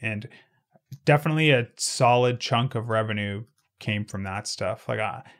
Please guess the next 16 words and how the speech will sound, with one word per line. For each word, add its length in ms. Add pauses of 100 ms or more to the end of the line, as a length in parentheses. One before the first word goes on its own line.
(160)
I 60
wonder 260
if 120
I 80
have 260
that 140
in 140
here. 180
Like, 120
Refactoring 560
U 120
I 420 (800)
team 360
license 520
has 140
done 560